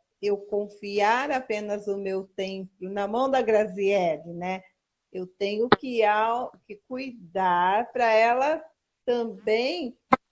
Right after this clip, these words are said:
ajudar, né, nessa prevenção com autocuidado, mas consciente do porquê que eu estou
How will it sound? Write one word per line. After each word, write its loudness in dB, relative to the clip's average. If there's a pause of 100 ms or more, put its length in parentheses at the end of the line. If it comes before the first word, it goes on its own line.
ajudar, 0 (460)
né, -4
nessa -4 (520)
prevenção -2 (380)
com -6
autocuidado, -2
mas -8
consciente -2
do -10 (160)
porquê -6
que -4
eu 4
estou -2